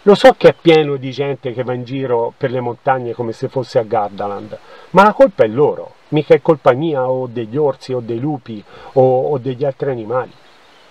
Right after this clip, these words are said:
La colpa è della gente che è così cretina, se è gente che non è capace manco di allacciarsi le scarpe,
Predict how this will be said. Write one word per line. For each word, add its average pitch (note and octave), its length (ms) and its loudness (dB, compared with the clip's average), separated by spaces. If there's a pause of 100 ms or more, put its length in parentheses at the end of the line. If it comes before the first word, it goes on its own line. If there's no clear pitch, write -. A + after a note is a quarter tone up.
(460)
La A3 120 2
colpa C4+ 300 6
è - 20 -2
della C3 240 4
gente F#3+ 320 -4
che A#2 100 -2
è A2 60 -4
così B2 260 -4
cretina, B2 540 -8
se D3+ 160 2
è C#3+ 40 0
gente E3+ 360 0
che E3 80 0
non E3 160 0
è E3+ 100 -2
capace - 400 0
manco C3 280 -2
di C3+ 100 -2
allacciarsi D3+ 580 -2
le C#3+ 120 -4
scarpe, - 500 -4